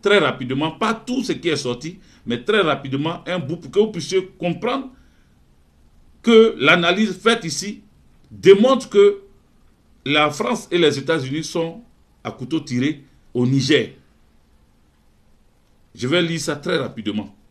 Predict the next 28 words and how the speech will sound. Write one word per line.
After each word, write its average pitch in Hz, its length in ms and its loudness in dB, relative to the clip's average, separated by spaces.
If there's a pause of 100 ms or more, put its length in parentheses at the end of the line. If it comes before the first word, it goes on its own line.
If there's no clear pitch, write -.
(240)
Je - 60 -12
vais 104 60 -4
pas 190 160 0
être 165 80 -2
plus 165 140 -10
long 147 160 -4
que 143 100 -8
ça, 131 160 -4
donc 127 260 -6
restez 113 300 -6
là. 127 200 -4 (140)
Surtout 180 320 -6
partagez, 123 460 -4
commencez 135 280 -4
à 156 80 0
mettre 139 200 -2
des 113 140 -4
cœurs 139 200 -4
quand 143 140 -6
je 123 80 -4
suis 123 140 -8
en 120 80 -8
train 117 160 -8
de 107 80 -6
lire. 92 240 -12 (1200)
Push 233 240 0
au 151 100 4
Niger. 147 540 2